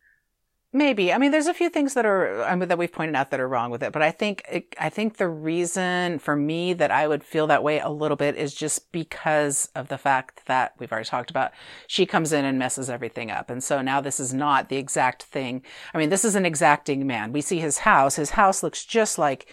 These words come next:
his restaurant, with the exception of there's, like, a bed sitting over to the side.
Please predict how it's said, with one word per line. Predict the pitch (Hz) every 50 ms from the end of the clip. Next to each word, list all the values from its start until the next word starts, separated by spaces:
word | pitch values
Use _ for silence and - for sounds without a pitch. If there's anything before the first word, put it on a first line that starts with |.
| - - - - _ _
his | - 180 147 143 139 131 127 131 143 - - - -
restaurant, | - 139 170 185 240 - - - 160 143 131 120 127 123 127 - - -
with | 147 -
the | - 151
exception | 135 - - 180 151 - - - 151 143 143 139
of | - - 143 139 139 147
there's, | 135 135 135 135 127 143
like, | 143 131 - -
a | 185 156
bed | 131 180 180 143 107 101 123 -
sitting | - - 143 123 113 120
over | 107 123 117 120 120
to | - 147 120
the | 120
side. | - - - - 78 76 - -